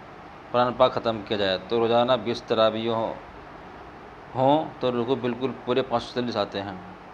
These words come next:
যেটা বোঝা গেল, কোরআনের তরতিব নবী সাল্লাম যেরকমভাবে করেছেন, সাহাবারা অমনভাবে করেছেন।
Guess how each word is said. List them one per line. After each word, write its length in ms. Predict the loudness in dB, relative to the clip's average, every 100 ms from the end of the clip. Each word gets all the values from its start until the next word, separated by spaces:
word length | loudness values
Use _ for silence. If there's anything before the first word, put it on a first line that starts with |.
| -18 -18 -18 -18 -18 -18 -18 -18 -18 -18 -18 -18 -18 -18 -18 -12 -2
যেটা 180 | 2
বোঝা 240 | 2 6 8
গেল, 180 | 8 8 4 0 -10
কোরআনের 320 | 2 4 4 2
তরতিব 360 | 0 0 -4 -4 -18 -18 -18 -18 -18 -6
নবী 180 | -4
সাল্লাম 480 | -2 -2 6 8 8 4 -4 -10 -14 -18 -18 -18 -18 -18 -18 -6
যেরকমভাবে 440 | -2 0 2 0
করেছেন, 400 | 0 -2 -2 -4 -6 -12 -18 -18 -18 -18 -18 -18 -18 -18 -18 -12
সাহাবারা 420 | 4 6 6 6
অমনভাবে 320 | 4 2 0
করেছেন। 400 | 0 -4 -2 -4